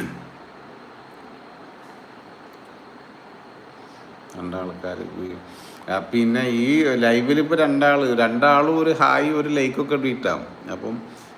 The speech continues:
ഇങ്ങനെ രണ്ടോ മൂന്നോ നാലോ ആൾക്കാർ കാണട്ടെ. നാലാൾ കണ്ടാൽ തന്നെ വളരെ സന്തോഷം.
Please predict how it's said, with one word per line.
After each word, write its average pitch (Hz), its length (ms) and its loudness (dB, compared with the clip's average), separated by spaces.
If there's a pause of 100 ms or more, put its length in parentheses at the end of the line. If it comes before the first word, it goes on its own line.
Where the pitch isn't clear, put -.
(200)
ഇങ്ങനെ 117 260 -4
രണ്ടോ 113 320 -2
മൂന്നോ 117 340 -4
നാലോ 117 260 -2
ആൾക്കാർ 117 340 -4
കാണട്ടെ. 104 640 -6
നാലാൾ 98 380 -4
കണ്ടാൽ 110 420 -6
തന്നെ 117 160 -4
വളരെ 107 320 -4
സന്തോഷം. 95 680 -12